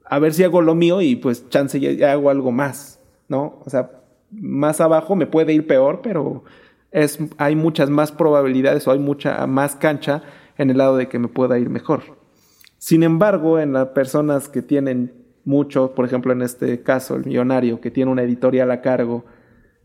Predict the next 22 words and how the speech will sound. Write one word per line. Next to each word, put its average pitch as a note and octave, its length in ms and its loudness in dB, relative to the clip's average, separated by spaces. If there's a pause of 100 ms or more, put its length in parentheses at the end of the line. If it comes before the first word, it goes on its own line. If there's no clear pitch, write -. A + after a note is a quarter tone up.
(200)
este, B2+ 680 0
el C#3+ 120 4
hecho D#3+ 260 4
de D#3 100 2
que - 80 2
alguien D#3 300 2
decida D3 440 2
que B2+ 140 -6
quiere D3+ 200 2
hacer C#3+ 220 0
las C3+ 140 0
cosas C#3+ 220 -2
por B2+ 160 -4
su B2+ 100 -2
propia C3+ 300 0
cuenta C3+ 720 -2
es C#3 420 -6
todo C#3+ 220 2
el C#3 260 -4
caso C3+ 300 -2
contrario, C#3 500 0
¿no? D#3 200 -8